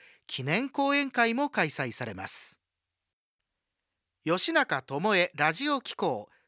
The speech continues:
今回は南砺市の情報をお送りしました。そして、今日はこの後午後三時十五分から、グレイスの中でラジオ紙芝居、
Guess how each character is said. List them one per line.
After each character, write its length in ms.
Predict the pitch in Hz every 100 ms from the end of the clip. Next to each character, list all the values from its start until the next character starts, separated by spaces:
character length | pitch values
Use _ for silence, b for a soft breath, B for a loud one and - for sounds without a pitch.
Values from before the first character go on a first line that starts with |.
| -
今 180 | 226 247
回 220 | 196 170
は 180 | 156 b b -
南 260 | 143 262
砺 140 | 294 311
市 120 | 262
の 140 | 233
情 200 | 208 208
報 360 | 196 208 190 202
を 120 | -
お 60 | 143
送 160 | 139
り 100 | 139
し 140 | 131 131
ま 80 | 127
し 100 | -
た。 160 | 110 - b b b b _
そ 160 | - 240
し 100 | -
て、 160 | 311
今 200 | - 320
日 40 | 277
は 100 | -
こ 160 | 208
の 160 | 240 254
後 300 | 247 190 b b 123
午 180 | 240
後 140 | 277 185
三 280 | - 262 247
時 200 | 165 123
十 220 | 143 233
五 140 | 269
分 200 | 247 214
か 120 | 175
ら、 140 | 156 147 B B -
グ 120 | 151
レ 120 | 226
イ 40 |
ス 120 | 208 180
の 80 |
中 240 | 170 175 160
で 160 | 151 b b b
ラ 160 | 147 165
ジ 160 | - 311
オ 120 | 294
紙 240 | 254 240
芝 280 | 220 240
居、 100 | 147